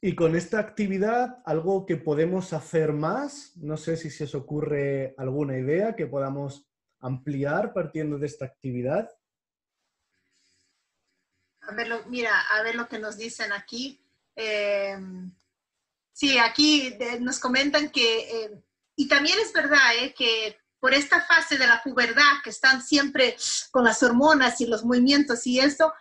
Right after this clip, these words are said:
Speaker 2: eh, muchas veces lo, creemos que los alumnos son muy sinestésicos, ¿no? Que, claro, porque quieren moverse. A veces no es que ellos sean sinestésicos, y sí que necesiten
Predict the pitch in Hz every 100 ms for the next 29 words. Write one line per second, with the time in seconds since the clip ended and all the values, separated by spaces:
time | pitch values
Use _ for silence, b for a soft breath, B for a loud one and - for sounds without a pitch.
0 | B _ 254 247 233 226 240 302 330 311
1 | 302 320 339 285 247 - _ - 254 240
2 | - 262 269 359 381 294 - 254 247 247
3 | 247 285 294 285 240 269 294 254 226 -
4 | 262 277 214 208 208 269 320 247 226 208
5 | 202 - b - 233 196 196 190 254 269
6 | 285 240 254 269 294 226 - _ - 247
7 | 277 294 392 311 294 294 311 - 320 320
8 | 370 381 - 302 339 440 339 254 247 226
9 | 214 - 226 269 320 302 247 - 311 320
10 | 311 294 285 - 269 247 - 349 440 285
11 | 233 233